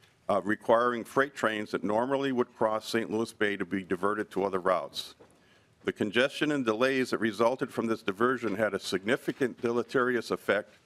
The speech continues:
on the proper function, proper functioning of the freight railroad network in the Duluth Superior area.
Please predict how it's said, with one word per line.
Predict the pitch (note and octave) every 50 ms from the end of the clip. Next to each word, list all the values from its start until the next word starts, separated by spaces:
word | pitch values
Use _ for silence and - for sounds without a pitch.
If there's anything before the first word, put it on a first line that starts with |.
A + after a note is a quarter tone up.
| _ _ _ _ _ _ -
on | G2 G#2 G#2
the | F#2+
proper | - - - A2+ A#2+ - - C3
function, | - - - B2+ B2+ A#2+ - - - - C3+ C3 C3+ - _ _ _
proper | - - A2 A2+ - C#3 C3
functioning | - - C3 C3 - - A2+ G#2+ G#2+
of | G2+ G2
the | F#2+ F#2
freight | - - - B2 A#2+ -
railroad | - G#2 A2 A#2+ B2+ A#2+ A#2 G#2
network | G2 G2 F2+ - F#2 F#2+ F#2+ -
in | - - F#2+
the | F#2+
Duluth | F2+ F2 F2+ F#2+ G#2+ G#2
Superior | - - - - - A#2 G#2+ G#2+ G#2+ F#2+ E2+ -
area. | - G2 G2+ G#2 G2+ E2 C#2+